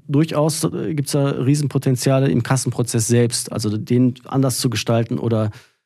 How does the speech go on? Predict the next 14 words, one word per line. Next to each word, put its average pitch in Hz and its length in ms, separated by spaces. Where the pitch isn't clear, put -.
äh, 110 380
anders 113 320
wahrzunehmen. 107 520
Und 104 160
wir 123 120
haben 127 240
halt 120 160
auch 123 200
die - 180
Befragten 131 760
in - 80
der 123 80
Studie 127 460
gefra-, 123 400